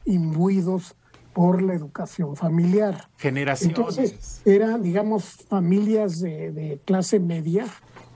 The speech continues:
Speaker 1: muy bien, eh, hasta eso medio acomodadas, que ye-, vivían bien, pero la señora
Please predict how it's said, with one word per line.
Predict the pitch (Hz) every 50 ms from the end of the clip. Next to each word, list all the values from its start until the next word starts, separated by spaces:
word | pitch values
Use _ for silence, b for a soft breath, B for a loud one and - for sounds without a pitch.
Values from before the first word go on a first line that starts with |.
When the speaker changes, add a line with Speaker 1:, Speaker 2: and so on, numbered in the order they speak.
| - - - - 139
Speaker 1:
muy | 147 160 165 156
bien, | 147 156 156 151 147 156 160 202
eh, | 226 190 143 139 233 - - 349
hasta | 202 - - - 190
eso | 190 180 - 202 175 160 b b b b b b -
medio | - 190 175 170 170
acomodadas, | 160 170 180 170 175 180 180 170 196 196 190 175 190 233 196 - -
que | - 214 185 156
ye-, | 151 156 165
vivían | 170 165 160 156 151 165 175 190 196 196 202 208
bien, | 180 202 202 190 185 190 202 196 - _ b b b b b b b - - - -
pero | - 214 208 202 196 202 208 220 240 - _ _ _ _ _ _ _ -
la | - 185 190 190 180 190 180
señora | - - 196 185 190 190 208 220 220 214 208 202 202 196 175